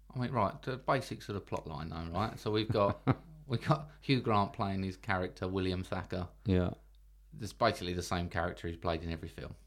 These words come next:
Speaker 1: I,
Speaker 2: So
Speaker 1: I'll
Speaker 2: you
Speaker 1: agree
Speaker 2: say.
Speaker 1: on that,
Speaker 2: I
Speaker 1: yeah,
Speaker 2: mean, I
Speaker 1: yeah,
Speaker 2: don't
Speaker 1: yeah.
Speaker 2: know. I've seen, I've seen bits of
Speaker 1: That's
Speaker 2: other films with him in it, and it seems
Speaker 1: dithery
Speaker 2: similar. Yeah.
Speaker 1: English floppy-haired
Speaker 2: Yeah.
Speaker 1: man. Um, he's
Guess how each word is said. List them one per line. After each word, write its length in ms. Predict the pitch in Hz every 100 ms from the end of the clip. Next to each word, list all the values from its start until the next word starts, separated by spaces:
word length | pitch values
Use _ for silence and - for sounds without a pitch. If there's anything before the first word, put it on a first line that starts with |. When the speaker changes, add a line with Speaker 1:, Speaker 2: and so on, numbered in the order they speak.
| - -
Speaker 1:
I, 60 | 95
Speaker 2:
So 60 | 117
Speaker 1:
I'll 60 | 98
Speaker 2:
you 60 | 92
Speaker 1:
agree 220 | 90 90
Speaker 2:
say. 40 |
Speaker 1:
on 120 | 78 80
that, 120 | -
Speaker 2:
I 60 | 101
Speaker 1:
yeah, 60 |
Speaker 2:
mean, 140 | 107 104
I 60 |
Speaker 1:
yeah, 60 | 101
Speaker 2:
don't 160 | 92 90
Speaker 1:
yeah. 40 |
Speaker 2:
know. 180 | 85 80
I've 100 | 87
seen, 220 | - 113
I've 180 | 92 104
seen 240 | - 113 104
bits 360 | 117 - -
of 160 | 95 95
Speaker 1:
That's 120 | 92
Speaker 2:
other 100 | 90
films 380 | - 95 90 82
with 160 | 87 -
him 240 | 92 85
in 100 | 87
it, 140 | 87 -
and 120 | 87
it 160 | 107
seems 20 | 101 92
Speaker 1:
dithery 100 | 92
Speaker 2:
similar. 460 | 92 90 85 87 87 -
Yeah. 200 | 95 85
Speaker 1:
English 280 | 87 80
floppy-haired 600 | - 95 85 90 87 85 90
Speaker 2:
Yeah. 100 | 87
Speaker 1:
man. 180 | 82 85 - - - - -
Um, 460 | 90 87 87 87 - - - - - - - -
he's 360 | 113 95 87